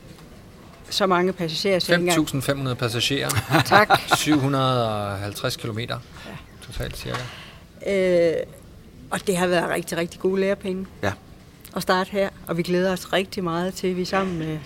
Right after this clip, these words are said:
Speaker 1: Autonomous skal ud og køre i blandet trafik ned på
Speaker 3: Mhm.
Speaker 1: Slagelse.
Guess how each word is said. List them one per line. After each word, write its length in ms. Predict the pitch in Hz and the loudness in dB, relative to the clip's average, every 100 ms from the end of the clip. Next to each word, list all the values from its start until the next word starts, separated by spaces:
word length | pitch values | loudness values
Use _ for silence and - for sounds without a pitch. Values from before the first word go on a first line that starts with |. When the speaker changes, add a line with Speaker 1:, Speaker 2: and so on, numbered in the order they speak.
| - | -6
Speaker 1:
Autonomous 540 | 175 185 190 202 165 | 0 2 2 0 -2
skal 220 | - 185 | -4 -4
ud 180 | 175 190 - | -2 -4 -6
og 120 | 190 | -8
køre 380 | 185 180 190 196 - - | 0 2 2 -2 -8 -8
i 240 | 165 160 | -4 -4
blandet 300 | 165 185 214 | 0 0 0
trafik 420 | - 185 202 196 - - | -4 -6 -6 -8 -10 -2
ned 100 | 107 | 2
på 40 | |
Speaker 3:
Mhm. 80 | 107 | 2
Speaker 1:
Slagelse. 440 | 151 208 240 240 | 4 2 2 -2